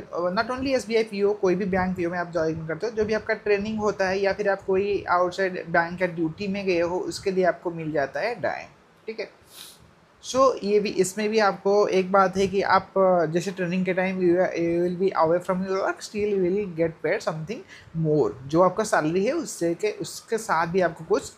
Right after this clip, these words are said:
additional मिलता है, ठीक है। और ये जितना फोरकास्टेड है, उसके ऊपर जो tax है, वो यहाँ पर देख सकते हो कि bank की तरफ से हो,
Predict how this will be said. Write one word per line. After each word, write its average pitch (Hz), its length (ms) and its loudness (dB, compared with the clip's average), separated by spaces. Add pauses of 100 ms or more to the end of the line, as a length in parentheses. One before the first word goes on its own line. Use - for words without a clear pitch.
additional 139 640 -2
मिलता 85 340 -8
है, 80 240 -14
ठीक 240 140 -8
है। 175 100 -6 (320)
और 220 140 2
ये 254 120 -4
जितना 254 320 -8
फोरकास्टेड 247 540 -6 (120)
है, 262 120 2
उसके 226 300 -4
ऊपर 220 240 2
जो 226 140 -2
tax 214 480 -4
है, 226 300 0
वो 190 220 2
यहाँ 190 260 -2
पर 190 120 -4
देख 185 180 -2
सकते 180 260 -6
हो 185 60 -2
कि 185 100 -2
bank 160 220 -6
की 165 60 -6
तरफ 185 240 -2
से 202 120 -4
हो, 196 200 -2